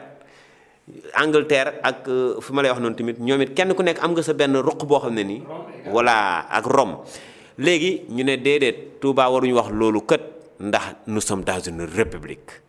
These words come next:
Xam nga, euh, jikko ju yàqu weesuwul,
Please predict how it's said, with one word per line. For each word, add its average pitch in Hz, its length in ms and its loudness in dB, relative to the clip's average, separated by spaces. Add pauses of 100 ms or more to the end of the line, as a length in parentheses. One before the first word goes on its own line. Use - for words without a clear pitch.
(600)
Xam 240 200 -2
nga, 143 180 2 (600)
euh, 143 240 -4
jikko 190 200 -2
ju 160 140 -2
yàqu 135 220 2
weesuwul, 127 460 0